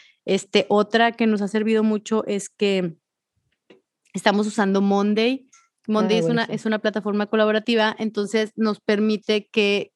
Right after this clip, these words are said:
Speaker 1: que, que todo, o sea, que todos los, que estén ahí visibles todos los avances, todos los pendientes, todas las acciones que hay que hacer y el estatus de cada una y,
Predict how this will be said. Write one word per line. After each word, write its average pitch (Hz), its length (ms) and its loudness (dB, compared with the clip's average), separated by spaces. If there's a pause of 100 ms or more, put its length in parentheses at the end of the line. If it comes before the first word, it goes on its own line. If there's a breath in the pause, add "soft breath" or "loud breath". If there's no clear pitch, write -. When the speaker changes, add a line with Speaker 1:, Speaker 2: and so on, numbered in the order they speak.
Speaker 1:
que, - 1000 -6 (640)
que - 260 -4 (160)
todo, 214 520 2
o 208 100 0
sea, 208 140 -2
que 190 200 -6 (140)
todos 214 260 2 (220)
los, 233 120 -6
que 220 80 -2
estén 214 240 2
ahí 226 240 0
visibles 226 440 -2
todos 214 200 2
los 214 200 -4
avances, 214 420 0
todos 208 200 -2
los 214 180 -6
pendientes, 202 520 -4
todas 208 200 2
las 202 120 -4
acciones 202 400 -4
que 208 100 -2
hay 196 80 -2
que - 80 -2
hacer 214 300 0 (380 loud breath)
y 208 100 2
el 190 100 2
estatus 196 440 0
de 202 120 -2
cada 202 240 2
una 226 560 -2
y, 190 500 -4